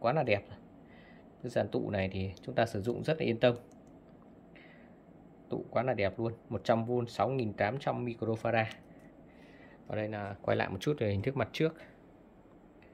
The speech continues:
Sạch sẽ, không bị chảy xước, móp méo, dập bẹp. Và số lượng cái model này thì có một con duy nhất thôi.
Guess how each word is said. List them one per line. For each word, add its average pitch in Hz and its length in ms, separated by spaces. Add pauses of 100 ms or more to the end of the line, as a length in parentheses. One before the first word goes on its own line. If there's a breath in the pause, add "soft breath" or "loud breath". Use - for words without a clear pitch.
(1400 loud breath)
Sạch 110 220
sẽ, 120 260
không 117 320
bị 110 200
chảy 98 160
xước, 156 300
móp 139 220
méo, 123 300
dập 110 240
bẹp. 101 180 (1120)
Và 104 120
số 127 200
lượng 135 200
cái 123 80
model 127 300
này 110 140
thì 107 80
có 131 120
một 110 160
con 120 160
duy 123 140
nhất 151 180
thôi. 139 120